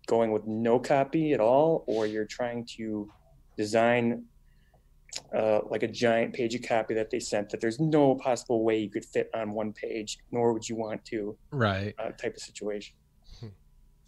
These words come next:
Speaker 1: Um, so, so that's why I like having both. Um, as it evolved, we sort of added, um, like, better ways for you to work. We have a Sketch integration, which is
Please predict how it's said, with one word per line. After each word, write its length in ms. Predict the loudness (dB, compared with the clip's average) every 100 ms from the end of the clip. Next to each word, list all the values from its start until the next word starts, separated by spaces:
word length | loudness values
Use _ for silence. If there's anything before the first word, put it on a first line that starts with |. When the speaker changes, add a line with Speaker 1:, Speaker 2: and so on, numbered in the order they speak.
| -2 4
Speaker 1:
Um, 220 | 6 4
so, 420 | 4 4 4 0 -18 -20
so 440 | -4 4 4 2 -8 -2 4
that's 220 | 4 6
why 100 | 6
I 60 |
like 180 | 6 4
having 220 | 0 -2 0
both. 340 | -2 -2 -8 -20 -20 _ 4
Um, 420 | 6 6 2 -6 _ _ _ _ _ _ 2
as 180 | 6 6
it 120 | 4
evolved, 440 | 6 8 8 8 4
we 220 | 0 -2
sort 240 | -2 -2
of 80 | 2
added, 360 | 6 6 4 -2 -18 _ _ _ _ 0
um, 560 | 2 2 2 -2 -6 -12 _ _ _ _ _
like, 200 | 0 4
better 240 | 6 6 6
ways 340 | 6 2 0
for 120 | -4
you 40 | -2
to 60 |
work. 260 | 2 2 2
We 60 | 0
have 80 | 0
a 40 |
Sketch 580 | -4 -10 -12 -8 -6 -6
integration, 540 | -6 -2 -2 -4 -4 -6
which 120 | -8
is 540 | -14 -20 -20 -18 -18